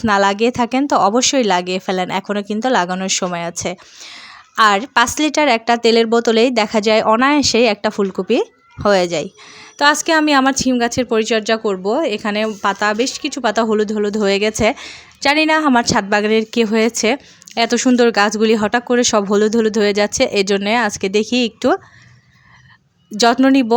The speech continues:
আর কীটনাশক স্প্রে করব। ছোট ছোট অনেক লাল লাল পোকাও ধরেছে দেখলাম। এই পোকাটা কিন্তু অনেক মারাত্মক মাকড়, লাল মাকড় যেটা, যে ছাদে একবার হয় সেটা আর কখনোই সহজে ভালো হয় না যদি সব গাছ না ফেলে দেওয়া হয়।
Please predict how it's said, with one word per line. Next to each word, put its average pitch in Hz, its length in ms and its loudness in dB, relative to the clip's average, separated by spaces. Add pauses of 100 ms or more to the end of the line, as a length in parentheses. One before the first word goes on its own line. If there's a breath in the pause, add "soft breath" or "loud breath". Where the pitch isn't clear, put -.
(180)
আর 190 320 2
কীটনাশক 226 560 -2
স্প্রে 240 320 -2
করব। 233 320 0
ছোট 233 220 -4
ছোট 214 240 -2
অনেক 202 300 0
লাল 196 140 2
লাল 208 160 0
পোকাও 226 380 0
ধরেছে 220 400 0
দেখলাম। 208 420 0
এই 202 120 0
পোকাটা 247 340 -4
কিন্তু 277 240 0
অনেক 220 360 2 (200)
মারাত্মক 214 500 -2
মাকড়, 208 420 0
লাল 190 180 2
মাকড় 196 340 -2
যেটা, 190 320 -2 (1040 loud breath)
যে 254 240 2
ছাদে 247 380 0
একবার 214 460 2
হয় 202 260 2
সেটা 214 420 2
আর 214 140 2
কখনোই 240 440 2
সহজে 240 360 0
ভালো 202 260 0
হয় 214 220 0
না 202 180 0
যদি 202 260 -2
সব 190 200 0 (100)
গাছ 202 160 0 (100)
না 196 260 0
ফেলে 208 280 0
দেওয়া 190 200 0
হয়। 190 240 0